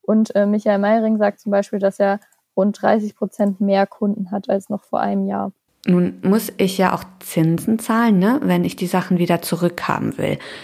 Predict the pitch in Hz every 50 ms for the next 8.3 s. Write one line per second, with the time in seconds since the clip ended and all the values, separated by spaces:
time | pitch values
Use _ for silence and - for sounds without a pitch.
0 | - - _ _ _ - 180 165 180 220 285 - - 196 - - - 147 - -
1 | - 147 139 143 143 139 - 139 - - 147 147 143 139 - - 147 139 - -
2 | 147 139 - - 143 139 139 - 170 185 190 185 - - - _ _ - 214 196
3 | 208 202 202 202 196 196 202 202 214 - _ _ _ _ - 226 220 247 - 262
4 | 214 220 226 214 - 233 226 220 - _ _ - 226 214 - 220 214 208 202 196
5 | 202 214 - - - - 196 190 190 208 196 208 208 - - - - - 220 214
6 | - - - 226 233 262 269 262 226 208 208 214 220 233 254 254 214 208 208 214
7 | - 220 - 208 202 202 208 220 220 214 - 214 202 - - 214 220 220 202 208
8 | - 220 208 208 214